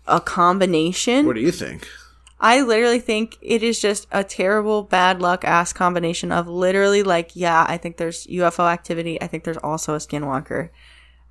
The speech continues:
Speaker 1: problem. Like, I think both problems are happening at once. And probably the military is also there if that shit is going on.
Speaker 2: Hmm.
Speaker 1: Which, so <laughs> probably literally, I just got the chills, probably literally just an
Speaker 2: Um,
Speaker 1: unfortunate combination of all three things is true.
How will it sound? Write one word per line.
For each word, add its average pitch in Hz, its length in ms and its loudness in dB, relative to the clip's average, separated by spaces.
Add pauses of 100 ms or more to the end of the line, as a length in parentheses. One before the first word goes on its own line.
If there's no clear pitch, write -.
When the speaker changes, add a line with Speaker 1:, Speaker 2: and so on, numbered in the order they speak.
(200)
Speaker 1:
problem. 139 440 2
Like, 156 160 -4
I 165 60 2
think 175 220 -4
both 170 240 4
problems 151 400 2
are 156 80 0
happening 143 380 -2
at 127 100 -6
once. 139 180 -4
And 180 220 -4
probably 220 420 2
the 240 80 0
military 220 580 -2
is 196 140 -6 (100)
also 208 540 2
there 202 480 6
if 196 140 -2
that 196 200 4
shit - 280 -6
is 196 260 6
going 180 320 0
on. 180 380 0 (320)
Speaker 2:
Hmm. - 120 -20
Speaker 1:
Which, 214 280 2 (120)
so 233 260 2
<laughs> - 20 -8
probably 302 640 6
literally, 240 340 -4
I 233 60 -6
just 247 120 -12
got 269 100 -8
the 233 60 -14
chills, - 280 -10
probably 240 340 -4
literally 220 400 -4
just 214 220 -10
an 196 80 -4
Speaker 2:
Um, - 100 -12
Speaker 1:
unfortunate 202 960 0
combination 175 720 0
of 170 220 -8
all 170 240 2
three 165 260 -6
things 156 400 -8
is - 140 -8
true. - 160 -10